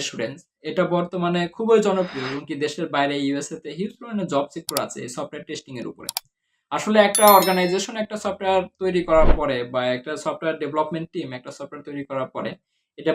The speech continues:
বাজারজাত করতে হয়। এখন বাজারজাত করার আগে সেটা বিভিন্নভাবে বিভিন্ন টুলস ইউজ করে টেস্ট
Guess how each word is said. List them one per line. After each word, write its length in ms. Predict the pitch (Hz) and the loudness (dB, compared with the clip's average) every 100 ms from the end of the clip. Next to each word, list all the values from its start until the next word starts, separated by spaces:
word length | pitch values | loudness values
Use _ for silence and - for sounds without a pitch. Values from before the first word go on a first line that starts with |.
| 143 | 4
বাজারজাত 420 | 143 175 185 185 - | 4 4 4 2 0
করতে 200 | 156 - 135 | -8 -8 -8
হয়। 160 | 113 - | -8 -8
এখন 140 | 139 135 | -8 -2
বাজারজাত 340 | 143 165 180 180 | 0 0 0 -2
করার 240 | 165 175 165 139 | 2 4 4 2
আগে 140 | 170 208 | -2 -6
সেটা 160 | 185 180 | -4 -2
বিভিন্নভাবে 540 | 190 196 190 180 170 160 | -2 -2 -2 0 0 -2
বিভিন্ন 220 | 151 160 160 - | -4 -8 -8 -4
টুলস 260 | 202 202 185 | -4 -2 -2
ইউজ 140 | 165 - | -2 -2
করে 120 | 165 160 | -8 -6
টেস্ট 180 | 208 | -10